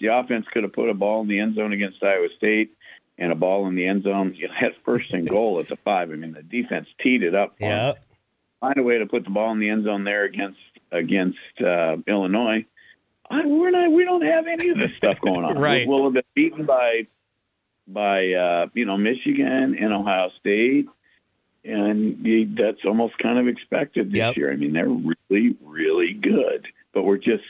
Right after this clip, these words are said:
Speaker 1: so inept on offense. It's just crazy how inept we are. And,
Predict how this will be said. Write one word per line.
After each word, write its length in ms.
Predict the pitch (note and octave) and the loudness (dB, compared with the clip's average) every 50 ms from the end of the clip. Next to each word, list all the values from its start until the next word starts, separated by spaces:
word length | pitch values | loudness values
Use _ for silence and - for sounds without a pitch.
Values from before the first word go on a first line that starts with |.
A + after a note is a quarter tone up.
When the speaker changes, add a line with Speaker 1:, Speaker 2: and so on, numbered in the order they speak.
| - - - - - | -20 -20 -14 -4 0
Speaker 1:
so 460 | F3 F3+ F#3 - D#3 B2 F#2+ - - _ _ _ - | 2 2 2 2 0 -2 -2 -6 -12 _ _ _ -14
inept 500 | F2 E2 D#2 D2 C#2+ A#1 - _ _ - _ - - | -12 -10 -10 -10 -10 -10 -12 _ _ -20 _ -14 -10
on 140 | D#2+ D2+ D2 | -8 -6 -4
offense. 400 | D#2 D2 - - - A1+ - _ - | -4 -6 -6 -6 -10 -12 -10 _ -10
It's 120 | - - - - | -10 -10 -10 -6
just 160 | - A#2+ G2+ - - _ _ _ _ _ _ _ _ _ _ _ | -4 -4 -4 -6 -12 _ _ _ _ _ _ _ _ _ _ _
crazy 380 | - - E3 E3+ D3 B2 G#2 - | -2 0 2 2 2 0 -2 -4
how 200 | F#2+ E2+ D#2 D2+ | -2 -4 -4 -4
inept 260 | D2 C#2+ C2+ - - | -6 -8 -8 -6 -4
we 100 | D2 D#2 | -4 -2
are. 100 | E2+ E2+ | -2 0
And, 180 | G#2 A#2+ A#2+ | 0 0 -2